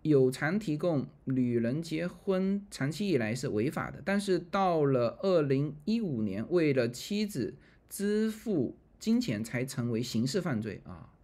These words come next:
最高可判三年。这就是那个罗翔说的，就是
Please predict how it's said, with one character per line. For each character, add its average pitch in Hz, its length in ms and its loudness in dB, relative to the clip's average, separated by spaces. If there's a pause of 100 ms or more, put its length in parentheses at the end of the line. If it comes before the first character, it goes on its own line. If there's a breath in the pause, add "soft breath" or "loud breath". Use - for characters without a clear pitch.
(260 soft breath)
最 196 160 6
高 170 180 4
可 165 200 -6
判 131 200 -2
三 151 240 -4
年。 - 220 -8 (720 soft breath)
这 202 140 6
就 185 120 4
是 170 140 0
那 156 180 2
个 120 200 2
罗 123 260 2
翔 107 320 -4
说 120 260 -4
的， 117 200 -8 (400)
就 139 100 -4
是 131 240 -6